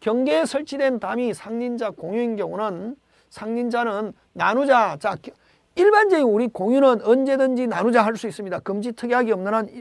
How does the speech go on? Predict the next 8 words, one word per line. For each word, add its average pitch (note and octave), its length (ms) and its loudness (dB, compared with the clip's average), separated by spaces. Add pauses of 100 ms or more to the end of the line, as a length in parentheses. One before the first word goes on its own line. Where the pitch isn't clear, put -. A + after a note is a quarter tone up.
언제든지 A#3 540 0
나누자 G3+ 320 -6
할 G#3 100 -2
수 G#3 120 -14
있는데 G3 400 0 (580)
여러분 B3+ 240 2
경계나 C#4 720 4
담은 B3 600 4